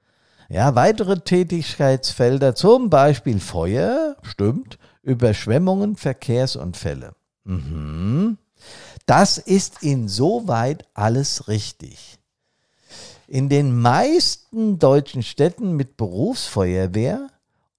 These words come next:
oder Freiwilligenfeuerwehr mit hauptamtlichen Kräften übernehmen diese auch ganz oder teilweise die Aufgaben des Rettungsdienstes.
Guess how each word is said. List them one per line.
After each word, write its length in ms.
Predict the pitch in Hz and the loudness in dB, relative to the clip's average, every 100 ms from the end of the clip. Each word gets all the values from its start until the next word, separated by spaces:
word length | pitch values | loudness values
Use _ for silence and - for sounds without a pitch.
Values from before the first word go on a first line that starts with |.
| 139 | -4
oder 560 | 151 139 131 107 156 _ | 0 4 4 4 -2 _
Freiwilligenfeuerwehr 1160 | - 113 196 226 139 107 104 - 95 101 101 104 | -6 2 2 4 2 0 -4 -4 -2 -2 0 -2
mit 180 | 101 98 | -2 -2
hauptamtlichen 800 | 101 147 - 110 104 92 90 78 | -2 -4 -8 -8 -6 -6 -8 -10
Kräften 420 | 85 135 - 156 | -4 -4 -4 -8
übernehmen 560 | 147 131 120 120 139 113 | -4 -2 0 0 -2 -4
diese 580 | 123 185 175 202 208 62 | -4 -4 -2 -2 -2 -2
auch 220 | 101 - | -4 0
ganz 280 | 107 147 170 | 0 0 -2
oder 220 | 123 120 | -2 -2
teilweise 480 | 110 110 117 123 117 | 0 0 0 0 -2
die 120 | 98 | -2
Aufgaben 560 | 104 - 110 101 101 101 _ _ _ - | -4 -2 0 2 0 -6 _ _ _ -2
des 300 | 104 98 - - | 0 0 -6 -8
Rettungsdienstes. 1800 | 92 123 185 - 123 95 87 - - 95 85 82 - - 73 - - - | 2 2 2 2 2 2 -4 -8 -6 -4 -4 -6 -8 -8 -10 -8 -8 -10